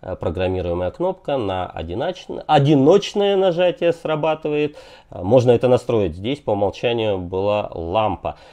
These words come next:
Включается вот это вот. Обратите внимание, не сразу лампа включается, а запускается приложение. Можно регулировать яркость. А, можно, чтобы мигало, и либо сос вызывало. Но давайте о лампе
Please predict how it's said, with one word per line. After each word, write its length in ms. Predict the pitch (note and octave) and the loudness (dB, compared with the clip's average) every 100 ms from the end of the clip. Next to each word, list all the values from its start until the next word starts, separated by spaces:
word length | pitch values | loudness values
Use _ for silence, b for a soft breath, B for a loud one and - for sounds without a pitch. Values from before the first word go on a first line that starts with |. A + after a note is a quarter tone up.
| B | B
Включается 640 | - - A2 - A2 A2 A2 | -20 -8 -6 -4 -8 -6 -6
вот 140 | A2 | -4
это 160 | A2 A2 | -4 -4
вот. 180 | A2 | -4
Обратите 440 | - B2 C3+ C3+ B2+ | -4 -2 -2 -4 -2
внимание, 360 | C#3 D#3+ D3 | 0 0 2
не 100 | C#3 | 0
сразу 360 | C#3 E3+ G3 D3+ | 0 2 2 4
лампа 320 | C#3+ A#2+ - | 4 4 0
включается, 640 | - B2 A#2 B2 G#2+ - G2 | -4 -4 0 2 2 0 -4
а 20 | |
запускается 560 | G#2+ A2+ C#3+ C3+ - | -4 -4 0 0 -2
приложение. 640 | - A#2 A#2 G2+ G#2 F2+ F2 | -6 -2 -2 -2 -4 -2 -4
Можно 300 | F#2 E2+ F2+ | -6 -6 -8
регулировать 640 | F#2+ F#2 F2+ F2 E2+ F2 _ | -6 -6 -6 -6 -6 -8 _
яркость. 800 | D#3 F3 D#3+ - D3 - _ _ B B B B _ | -6 -6 -8 -10 -10 -12 _ _ B B B B _
А, 560 | G2 F#2+ F#2+ F2 E2 D#2+ | -6 -2 -2 -2 -4 -6
можно, 500 | E2 F2 D#2 D#2+ D#2+ | -6 -4 -6 -8 -10
чтобы 380 | - E2 D#2+ | -8 -10 -6
мигало, 920 | E2+ G2+ A#2 D#3+ E3+ D#3 D3 C#3 C3 A2+ | -6 -6 0 2 2 2 0 0 0 0
и 120 | G#2 | -4
либо 420 | G2 A#2 F#2+ E2+ - - | -6 -6 -4 -6 -8 -8
сос 280 | E3 F3 - | -2 -2 -2
вызывало. 840 | C3+ A#2+ B2+ B2 B2+ B2+ A#2+ A2 B B B - | -4 -2 -2 0 0 2 0 -4 B B B -10
Но 240 | A#1+ - - | -8 -8 -8
давайте 580 | G#2 G#2 F#2+ - G2 - | -4 -2 -2 -6 -12 -8
о 120 | F2+ | -4
лампе 560 | G2+ G#2+ G2+ G2 G2+ | -2 -2 -2 -4 -6